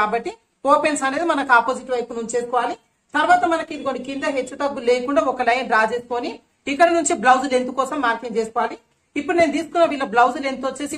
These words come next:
పద్నాలుగు ఇంచులు. ఈ పద్నాలుగు ఇంచులకి పైన కింద ఖర్చు కోసం వన్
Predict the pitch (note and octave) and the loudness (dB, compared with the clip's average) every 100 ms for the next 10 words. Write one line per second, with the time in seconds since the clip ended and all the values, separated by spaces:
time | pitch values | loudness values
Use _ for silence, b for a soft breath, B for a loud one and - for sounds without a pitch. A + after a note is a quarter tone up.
0 | - A3+ G3 C#4 A3 A3 A#3 C4+ - - | -6 -6 -2 -2 -2 -6 -6 -6 -8 -12
1 | _ _ C#4 D4 C#4 C#4+ F4 D#4+ D4 C#4+ | _ _ -6 0 0 4 2 2 -4 -6
2 | C#4+ - C#4+ C#4 D#4 E4 D4 C4+ C#4 C#4 | -6 -4 -2 0 2 0 -2 -4 -2 -2
3 | - C#4 C#4 C#4 B3 A#3 | -6 -4 -4 -2 -2 -2